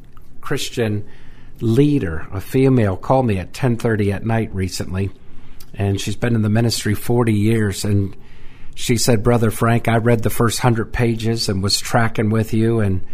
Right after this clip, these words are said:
so proud of you." And I had to run off and did two weeks of nonstop ministry. And then she, uh, paused and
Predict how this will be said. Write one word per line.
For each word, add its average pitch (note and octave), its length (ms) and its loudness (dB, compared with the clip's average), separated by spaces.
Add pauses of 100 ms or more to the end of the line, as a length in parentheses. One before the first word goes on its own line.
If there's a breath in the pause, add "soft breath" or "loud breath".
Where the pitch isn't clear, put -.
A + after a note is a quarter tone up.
(600 soft breath)
so C3 540 4
proud B2+ 460 4
of A2+ 160 0
you." A2+ 240 2
And G2+ 360 0
I C3+ 180 2
had B2+ 220 2
to G#2+ 80 2
run A2+ 240 4
off A#2 300 2
and G2+ 140 0
did G#2+ 180 0
two - 160 0
weeks A#2 320 0
of G#2 60 0
nonstop A2 560 0
ministry. G#2+ 680 0 (840 loud breath)
And G#2+ 220 2
then C3 200 6
she, G#2+ 380 2
uh, G2+ 240 0 (120)
paused A#2+ 560 4
and G2 160 0